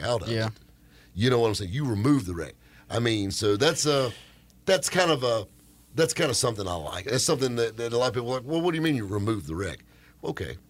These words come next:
Speaker 1: let's say you got a unibody car and you put it on a frame machine. It's gonna have a clamp mark on it somewhere. Well, the s-, signs, it's a scar. You know what I'm saying? I mean, I used to be a fat boy. I got stretch marks. You know what I'm saying? I got, I got, I got scars from it.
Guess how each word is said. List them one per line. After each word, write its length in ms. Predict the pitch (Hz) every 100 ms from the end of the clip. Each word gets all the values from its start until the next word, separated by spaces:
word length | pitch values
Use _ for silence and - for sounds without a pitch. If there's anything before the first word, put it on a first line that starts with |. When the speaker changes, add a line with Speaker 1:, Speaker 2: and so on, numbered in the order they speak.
| _
Speaker 1:
let's 120 | -
say 260 | - 131 110 -
you 100 | 139
got 160 | 127 107
a 40 |
unibody 520 | 92 98 92 73 71
car 280 | - - 50
and 120 | 73
you 80 | 92
put 140 | 92
it 80 | 87
on 80 | 78
a 40 | 73
frame 200 | - 73
machine. 260 | - - -
It's 100 | -
gonna 140 | - 78
have 80 | 65
a 40 |
clamp 280 | - 64 50
mark 240 | 62 -
on 80 | 64
it 60 | 60
somewhere. 400 | - 50 - - - - -
Well, 160 | 104 110
the 120 | 95
s-, 280 | 98 - - -
signs, 560 | - 62 78 90 - - -
it's 120 | -
a 40 | - -
scar. 400 | - 139 - - - -
You 120 | 123
know 100 | 135
what 120 | 139
I'm 100 | 143
saying? 280 | 151 165 170
I 60 |
mean, 260 | 156 151 147 - - - -
I 40 |
used 140 | 104 104
to 40 |
be 80 | 139
a 40 |
fat 300 | 147 196 170
boy. 180 | 92 87
I 60 | 95
got 160 | 139
stretch 320 | 131 190 170 -
marks. 380 | 101 73 -
You 80 | 131
know 100 | 156
what 120 | 165
I'm 100 | 165
saying? 300 | 170 196 131 - -
I 100 | 104
got, 220 | 120 139 131
I 80 |
got, 240 | 135 151 139
I 60 | 123
got 200 | 143 160
scars 600 | - - 214 160 107 104
from 300 | - 117 95
it. 120 | 85